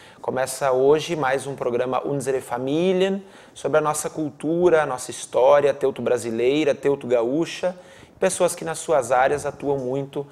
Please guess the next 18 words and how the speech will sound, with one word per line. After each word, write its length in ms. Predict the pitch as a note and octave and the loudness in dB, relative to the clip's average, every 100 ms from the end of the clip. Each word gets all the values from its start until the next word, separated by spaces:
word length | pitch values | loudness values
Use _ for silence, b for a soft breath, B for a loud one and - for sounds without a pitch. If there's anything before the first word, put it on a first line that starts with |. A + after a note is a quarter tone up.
| B B B | B B B
pela 360 | A#2+ B2+ C3 C3 | 2 4 6 6
preservação 1040 | C3 C3+ B2 B2+ A2+ - - B2+ C3+ C#3 B B B | 4 0 2 0 -2 -4 -2 -2 -2 -6 B B B
desta 560 | A2+ B2+ B2 - C3 | 2 2 0 0 0
cultura, 540 | B2 C3+ A2+ - C3 B2+ | 2 -4 -4 -2 2 4
desta 320 | B2 B2 C3+ | 2 0 -4
identidade. 840 | B2+ B2+ A#2+ D3 A#2 G2 G2 - b b b | -2 -4 -4 -4 -2 -4 -6 -14 b b b
Temos 220 | - C3+ C3+ | -8 -2 2
a 40 | |
alegria 360 | C#3 C#3+ C#3 C#3 | 2 2 0 -2
de 120 | B2+ | 0
ter 140 | C#3+ | -2
aqui 200 | B2+ C3 | -2 -6
conosco 800 | - B2 A#2+ D3 D#3+ D#3+ - F#3 | -8 -6 0 2 2 -2 -6 -4
nosso 320 | C#3+ B2+ - | -2 -4 -4
amigo 500 | A2 A#2+ C#3+ D#3 D3+ | -8 -4 -4 -2 -2
Nélio 300 | C#3+ B2+ B2+ | 0 2 0
Schmidt, 580 | A2+ - C3+ E3 E3 - b b b b | -2 -4 0 0 0 -14 b b b b
fundador 840 | - G3+ G#3 C3+ C3+ D3 D3 D3 | -4 2 2 4 4 6 6 2